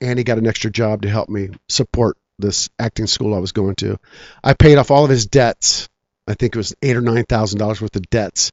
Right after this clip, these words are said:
And then he wanted to move back to Texas. So I helped him move and got down there,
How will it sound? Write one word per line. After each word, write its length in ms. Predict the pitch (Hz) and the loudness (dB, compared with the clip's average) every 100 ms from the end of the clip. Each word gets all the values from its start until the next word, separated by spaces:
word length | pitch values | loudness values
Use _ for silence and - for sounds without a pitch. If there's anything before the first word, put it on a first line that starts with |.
| - - - - | -8 -20 -20 2
And 140 | 143 | 6
then 100 | 151 | 8
he 120 | 139 | 10
wanted 240 | 156 151 127 | 8 8 4
to 60 | |
move 200 | 127 127 | 2 2
back 220 | 117 113 - | 2 -2 -4
to 100 | 107 | -4
Texas. 480 | - 123 - 92 | 0 0 -2 -6
So 220 | - 127 113 | -4 -4 -2
I 80 | |
helped 280 | 113 139 - | 2 0 2
him 120 | 143 | 0
move 400 | 123 143 135 123 | 2 4 6 4
and 100 | 113 | 0
got 260 | 113 117 110 | -2 -4 -2
down 320 | 135 127 127 123 | 0 2 2 0
there, 360 | 110 107 104 | 0 -2 -4